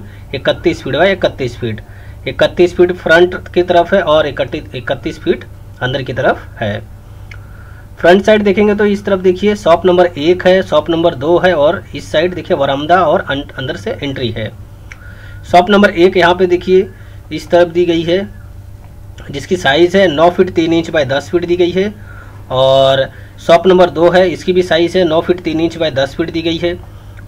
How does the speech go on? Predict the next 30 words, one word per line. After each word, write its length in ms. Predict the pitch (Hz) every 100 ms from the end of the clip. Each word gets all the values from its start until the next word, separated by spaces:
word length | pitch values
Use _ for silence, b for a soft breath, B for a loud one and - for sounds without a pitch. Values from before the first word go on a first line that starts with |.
| 135
और 420 | 127 127 131 135
इस 260 | 151 170 -
तरफ 180 | 175 175
देखिए, 340 | 170 185 180
दोनों 380 | 180 143 170 202 - - - - - B B B -
विंडो 320 | 151 165 180
भी 140 | 175 226 - - - - - - - -
दी 140 | 139 156
गई 200 | 151 135
है। 140 | 139
विंडो 320 | 135 147 170
इसके 280 | 185 - -
लिए 100 | 208
दी 160 | 190 190
गई 160 | 185
है 120 | 180 185
ताकि 400 | 151 170 180 190 B B B -
अगर 320 | 139 156 160 165 160 160
इनका 340 | 160 165 170 170 170 - B B B B B B - -
कुछ 200 | 147 -
चेंजेस 1160 | 165 156 151 - - - - - 143 165 175 175
वगैरह 640 | 147 151 151 147 156 156
हुआ 300 | 147 156 160
है 180 | 139 165 - B B -
तो 120 | 147
इसको 260 | 147 - 196 185
bedroom 320 | 139 143 165
वगैरह 300 | 156 139 147
बना 240 | - 143 127
सकेंगे, 500 | 123 110 117 113